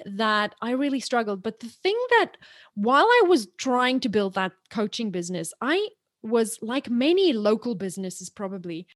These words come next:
attending B and I meetings, attending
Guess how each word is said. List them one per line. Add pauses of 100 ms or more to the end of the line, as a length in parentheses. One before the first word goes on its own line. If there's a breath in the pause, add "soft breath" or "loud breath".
(380)
attending (140)
B
and
I
meetings, (640)
attending